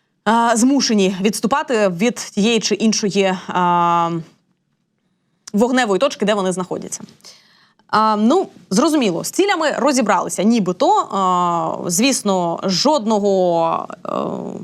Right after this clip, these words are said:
жодної стратегічної цілі України в Курській області не було досягнуто. Просто сто двадцять тисяч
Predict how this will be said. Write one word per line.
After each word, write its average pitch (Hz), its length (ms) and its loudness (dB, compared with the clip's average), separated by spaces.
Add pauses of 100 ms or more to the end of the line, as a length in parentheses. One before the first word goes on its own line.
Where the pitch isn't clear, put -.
(600)
жодної 220 420 0
стратегічної 220 560 -2
цілі 196 220 0
України 185 460 -2
в 175 60 -10
Курській 196 280 -4
області 180 280 -2
не 214 80 2
було 185 180 -2
досягнуто. 285 460 0
Просто 320 280 0
сто 294 120 -2
двадцять 247 320 0
тисяч - 280 -4